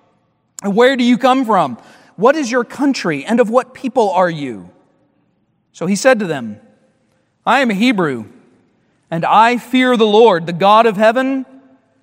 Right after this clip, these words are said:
who made the sea and the dry land." Then the men were exceedingly afraid and said to him, "Why have you done this?"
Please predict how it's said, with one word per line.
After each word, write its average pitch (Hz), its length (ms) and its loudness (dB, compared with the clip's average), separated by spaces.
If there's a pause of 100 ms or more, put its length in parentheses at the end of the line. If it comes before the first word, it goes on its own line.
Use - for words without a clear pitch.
(160)
who 156 80 -12
made 170 220 -2
the 165 80 -8
sea 233 460 0
and 151 100 -6
the 147 120 -10
dry 170 200 2
land." 151 600 -4 (1120)
Then 247 320 2
the 320 80 -2
men 247 380 2
were 240 160 4
exceedingly 262 800 0
afraid 240 560 0
and 240 160 -2
said 277 260 2
to 247 80 0
him, 220 240 -2 (260)
"Why 285 340 4
have 269 180 2
you 254 180 2
done 262 540 0
this?" - 580 -8